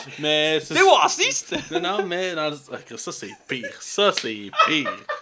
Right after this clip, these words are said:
Speaker 1: Tu le sais, hein ? Non, mais
Speaker 2: Ouais.
Speaker 1: sérieusement, c'est, c'est, c'est, tu sais, euh, je sais pas si t'avais déjà vu les funérailles, euh, avec Martin Lawrence et Chris Rock.
Speaker 2: Oui.
Speaker 1: Il y a juste des, des, des personnes de couleur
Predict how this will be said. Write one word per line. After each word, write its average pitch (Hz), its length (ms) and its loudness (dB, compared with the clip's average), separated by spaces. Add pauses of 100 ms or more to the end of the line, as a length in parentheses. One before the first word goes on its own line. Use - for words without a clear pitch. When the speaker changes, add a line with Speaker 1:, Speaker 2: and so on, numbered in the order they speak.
(180)
Speaker 1:
Tu - 100 2
le 147 80 2
sais, 208 360 6
hein ? 110 140 0 (680)
Non, 151 180 4
mais 156 120 2
Speaker 2:
Ouais. 156 80 0
Speaker 1:
sérieusement, 165 460 -2 (240)
c'est, 123 200 -12
c'est, 139 160 -10
c'est, 139 180 -8
tu 240 140 -4
sais, 202 80 0
euh, 123 260 0 (260)
je - 60 -20
sais - 60 -20
pas 233 80 -14
si - 40 -16
t'avais 131 160 -12
déjà 117 200 -10
vu 139 100 -10
les 151 140 -10
funérailles, 123 880 -4
euh, 107 220 -14
avec 110 200 -12
Martin 120 280 -10
Lawrence 135 800 -10
et 117 100 -12
Chris 117 320 -16
Rock. 143 220 -6 (400)
Speaker 2:
Oui. 240 340 -2 (800)
Speaker 1:
Il 127 60 -12
y - 20 -8
a 139 60 -4
juste 180 260 -10
des, 135 100 -2
des, 117 140 -10
des 117 120 -12
personnes 131 300 -10
de 139 60 -6
couleur 147 540 -6